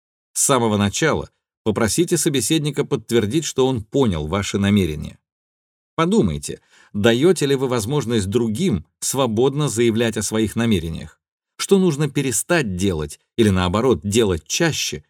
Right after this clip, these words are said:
либо совсем иначе? Вспомните о ком-то, кого вы уважаете, и кто уважает вас, но, по вашему мнению, неправильно вас понимает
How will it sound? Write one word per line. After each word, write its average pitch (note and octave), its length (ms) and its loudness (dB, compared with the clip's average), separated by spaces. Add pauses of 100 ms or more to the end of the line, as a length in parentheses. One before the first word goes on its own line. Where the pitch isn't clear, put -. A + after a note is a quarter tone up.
(140)
либо C#3 380 2
совсем B2 500 -2
иначе? B2 420 -4 (1080)
Вспомните A#2+ 600 2
о G#2 100 2
ком-то, A#2+ 400 -2
кого G2+ 240 0
вы G2 220 2
уважаете, G2+ 720 0 (240)
и B2 100 -2
кто D#3+ 220 0
уважает G#2+ 640 2
вас, A#2 340 -2 (180)
но, F3 220 0
по C#3+ 160 -2
вашему C#3 400 -4
мнению, C3+ 400 -2
неправильно B2 640 0
вас G#2 180 -2
понимает A2+ 720 0